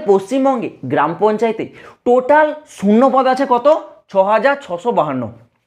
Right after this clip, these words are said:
এই ছ হাজার ছশো বাহান্ন শূন্যপদটা তেইশটি জেলাতেই হবে, মানে তেইশটি জেলা আমাদের পশ্চিমবঙ্গে, টোটাল তেইশটি জেলাতে আলাদা আলাদা করে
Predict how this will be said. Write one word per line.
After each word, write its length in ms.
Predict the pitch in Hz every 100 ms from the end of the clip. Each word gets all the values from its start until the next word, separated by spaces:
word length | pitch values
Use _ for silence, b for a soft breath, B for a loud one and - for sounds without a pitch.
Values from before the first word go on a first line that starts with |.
| _ _ _ -
এই 240 | 240 277
ছ 60 | 233
হাজার 400 | 240 277 320 320
ছশো 280 | 214 202 269
বাহান্ন 380 | 190 185 214 247
শূন্যপদটা 720 | - 180 214 233 208 151 - B B _
তেইশটি 420 | 233 254 285 285 254
জেলাতেই 380 | 190 208 240
হবে, 260 | 190 139 117 - b b
মানে 200 | 190 294
তেইশটি 540 | 311 202 220 262 - 294
জেলা 220 | 226 233
আমাদের 240 | 208 208 156
পশ্চিমবঙ্গে, 560 | 180 180 233 202 160 180 B B -
টোটাল 380 | 233 262 208 208 B -
তেইশটি 360 | 220 269 277 240
জেলাতে 420 | 240 226 147 -
আলাদা 280 | 135 180 214
আলাদা 200 | 240 254
করে 240 | 214 160